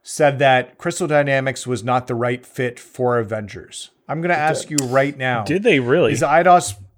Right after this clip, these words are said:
Speaker 1: is Eidos Montreal a good fit for Guardians of the Galaxy? Did they
Speaker 2: Before we get to, bef-, before we get to that, I do wanna comment a little bit on the Crystal thing.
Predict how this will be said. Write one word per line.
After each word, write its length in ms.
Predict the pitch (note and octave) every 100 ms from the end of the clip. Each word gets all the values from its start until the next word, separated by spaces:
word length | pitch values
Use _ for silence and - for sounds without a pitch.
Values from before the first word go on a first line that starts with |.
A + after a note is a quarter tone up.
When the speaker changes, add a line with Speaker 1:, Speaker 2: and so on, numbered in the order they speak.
| _ - E3
Speaker 1:
is 160 | D3 E3
Eidos 540 | D#3+ G3 G3+ G3 F#3+
Montreal 880 | D#3+ E3+ - E3 D#3 C#3 B2 A2+ A#2
a 60 | C3+
good 300 | A#2+ C3+ B2+
fit 180 | C#3 B2+
for 120 | A#2+
Guardians 400 | A2 A2+ A2 G#2
of 60 | G2+
the 80 | G#2
Galaxy? 560 | G2+ F#2 F2+ - F#2+ _ _ _ _
Did 160 | - D3
they 200 | D3 C#3
Speaker 2:
Before 140 | C3
we 100 | F3+ F3+
get 160 | E3+
to, 120 | E3 E3+
bef-, 500 | F3+ D3 D3 - _
before 340 | - D#3+ G3+ A#3
we 120 | A#3+
get 140 | G#3 G3+
to 60 |
that, 200 | D#3 D3+
I 60 | C#3+
do 160 | C#3 E3
wanna 220 | G3 F3
comment 360 | - D3+ D3+
a 40 | D3
little 180 | C#3 C#3+
bit 140 | C#3+
on 180 | C#3 C3+
the 240 | C3+ C3
Crystal 380 | B2+ C#3+ C#3 D#3
thing. 300 | D3 D#3+ F3